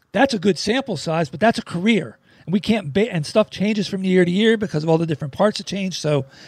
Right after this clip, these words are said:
it's a difficult process as it is, but don't put as much weight on a single data point early in the season as you do as the season progresses. <clears throat>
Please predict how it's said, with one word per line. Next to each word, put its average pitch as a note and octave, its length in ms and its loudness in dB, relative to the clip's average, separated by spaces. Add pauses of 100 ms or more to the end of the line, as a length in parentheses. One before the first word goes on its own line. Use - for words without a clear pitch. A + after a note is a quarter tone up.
(280)
it's F3+ 180 0
a F3 60 2
difficult F#3 680 0 (140)
process E3+ 680 2
as D3+ 200 2
it C3+ 100 -2
is, F3 360 4 (180)
but - 140 -12 (100)
don't F3+ 260 2 (140)
put F3+ 380 -2
as D3+ 240 0
much D#3+ 360 0
weight D#3+ 460 2
on C#3+ 380 2
a C#3+ 160 -2
single F3 600 2 (540)
data F3 300 4
point D#3 400 -6 (100)
early E3 340 4
in D#3+ 120 0
the D3+ 80 -4
season D3+ 560 -2 (240)
as D#3 180 4
you D#3+ 80 0
do D3+ 200 2
as C#3+ 120 0
the C#3+ 80 -6
season C#3 380 -2
progresses. C#3 480 -14
<clears throat> - 100 -2